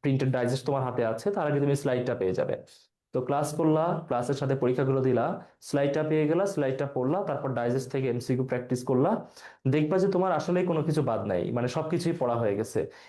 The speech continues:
এবং সাথে তুমি হিসাব রাখবা যে তোমার, এ, স্টাডি প্ল্যানার দিয়ে যে তুমি সারাদিনে কতটুকু লেখাপড়া করলা, ক্লাস করলা, বই পড়লা, সবকিছুর একটা পরিপূর্ণ, আহ, একটা হিসাব তোমার সামনে থাকবে। আহ, তো এটা, আহ, একজন শিক্ষার্থীর কোয়ালিটিফুল টাইম যাতে সে পার করতে পারে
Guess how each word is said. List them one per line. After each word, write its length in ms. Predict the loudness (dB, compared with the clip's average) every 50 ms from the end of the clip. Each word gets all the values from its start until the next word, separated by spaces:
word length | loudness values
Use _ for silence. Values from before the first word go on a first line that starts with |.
| -14 _ -4
এবং 240 | 0 0 0 0
সাথে 260 | 0 -2 -2 -2 0 0
তুমি 160 | 2 2 4
হিসাব 400 | 4 2 2 2 2 0 0 0
রাখবা 340 | 0 -2 -2 -2 -2 -2 -2
যে 240 | 0 0 0 0
তোমার, 420 | 0 -2 -2 -2 -2 0 0 -2 -2
এ, 380 | -4 -2 -2 -2 -2 -4 -6
স্টাডি 320 | -8 -4 -2 -2 0 0 0
প্ল্যানার 440 | 0 -2 -2 0 0 -2 -2 -2 -2
দিয়ে 240 | 0 0 0 0
যে 100 | 0 0
তুমি 220 | -2 0 -2 -2 -2
সারাদিনে 380 | -2 -2 -2 0 0 0 0 0
কতটুকু 360 | 0 -2 -2 -2 -2 -2 -2
লেখাপড়া 400 | 0 0 -2 -2 -2 -2 -4 -2
করলা, 320 | 0 0 0 2 0 0
ক্লাস 340 | 0 0 0 0 0 -2 -4
করলা, 320 | -4 -2 0 0 2 0 0
বই 220 | 2 2 0 0 0
পড়লা, 380 | 0 2 2 2 2 0 -2 -4 -12 -20 -20 -20 -20 -20 -20 _ -6
সবকিছুর 440 | -4 -2 0 0 0 0 2 2
একটা 220 | 0 2 0 -2 -2
পরিপূর্ণ, 580 | 0 0 0 2 2 0 2 2 0 0 0 -2
আহ, 180 | -2 -2 -2 -2
একটা 180 | -2 -2 -2
হিসাব 440 | -2 0 -2 -2 0 -2 -2 -2 -2 -2
তোমার 160 | -2 -2 -2
সামনে 280 | -2 -4 -4 -4 -4
থাকবে। 340 | -4 -4 -4 -4 -4 -4 -6 -6 -8 -12 -16 -16 -14 -14 -14 -10 -4 -2
আহ, 320 | 0 2 2 2 2 2
তো 140 | 2 2 2
এটা, 280 | 2 2 2 2 2
আহ, 400 | 2 0 -2 -2 0 0 0 0
একজন 260 | -2 -2 0 0 0 0
শিক্ষার্থীর 500 | 0 -2 -2 -2 -2 0 0 0 0 0
কোয়ালিটিফুল 580 | 0 2 2 2 2 2 0 0 0 0 0
টাইম 320 | 0 0 0 0 0 0 0
যাতে 260 | 0 0 0 0 0
সে 120 | -2 -2
পার 200 | -2 -2 -4 -2
করতে 240 | -4 -4 -2 -2 -2
পারে 340 | 0 0 2 2 2 0